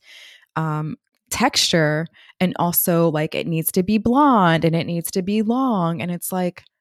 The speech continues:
but most of the people that I know that have subscribed to some form of that, whether it's the color or the texture,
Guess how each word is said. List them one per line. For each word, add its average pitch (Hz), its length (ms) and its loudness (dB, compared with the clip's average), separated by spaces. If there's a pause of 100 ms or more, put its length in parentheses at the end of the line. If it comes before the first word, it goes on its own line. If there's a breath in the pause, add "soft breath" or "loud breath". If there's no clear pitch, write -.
(160)
but - 120 -12
most 226 260 -2
of 277 60 2
the 262 60 2
people 226 340 -2
that 208 120 0
I 175 120 2
know 180 300 2
that 180 160 0
have 170 160 -2
subscribed 170 600 -2
to 170 60 0
some 180 380 0
form 170 420 -2
of 220 100 0
that, 269 360 -2 (280 soft breath)
whether 170 240 0
it's - 160 -6
the 175 80 -8
color 202 480 4
or 190 80 6
the 165 100 2
texture, 202 720 -4